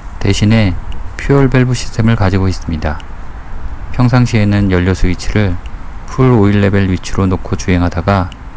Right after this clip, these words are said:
가속이 잘 안 되거나 시동이 꺼지기 시작하면 연료 스위치를 반 오일 레벨 위치로 돌리고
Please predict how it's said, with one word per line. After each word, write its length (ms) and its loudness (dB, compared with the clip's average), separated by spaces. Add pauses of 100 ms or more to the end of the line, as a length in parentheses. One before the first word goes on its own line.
(360)
가속이 400 0
잘 160 4
안 160 2
되거나 480 0 (420)
시동이 380 2
꺼지기 320 2
시작하면 680 0 (760)
연료 240 4
스위치를 600 2
반 300 4
오일 300 4
레벨 280 2
위치로 300 2
돌리고 580 0